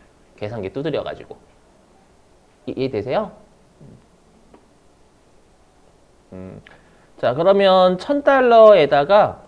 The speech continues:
우리가 선적일이, 공급일이 더 빠르죠? 공급일이 더 빠르니까 천이백오십 원을 곱해야 되겠죠? 화-, 환전시가 아니라. 음. 네, 그럼 이렇게 하시면 백이십오만 원 나올 거예요. 백이십오만 원.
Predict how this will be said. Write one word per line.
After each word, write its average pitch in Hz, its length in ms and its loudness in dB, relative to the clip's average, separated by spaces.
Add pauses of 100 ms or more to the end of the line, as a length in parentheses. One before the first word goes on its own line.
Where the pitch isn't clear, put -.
(160)
우리가 131 560 2
선적일이, 247 680 0
공급일이 185 460 -4
더 151 80 -6
빠르죠? 180 600 -4 (320)
공급일이 170 640 0
더 - 80 -6
빠르니까 175 840 0 (680)
천이백오십 170 1400 -6
원을 131 280 0
곱해야 110 320 -8
되겠죠? 95 320 -10 (100)
화-, - 160 -18 (140)
환전시가 196 540 -8
아니라. 95 600 -8 (120)
음. - 180 -20 (680)
네, - 160 -18 (120)
그럼 95 160 -14
이렇게 151 380 2
하시면 135 420 -8
백이십오만 139 840 -8
원 160 120 -8
나올 87 240 -12
거예요. 85 140 -18
백이십오만 - 720 -20
원. - 100 -20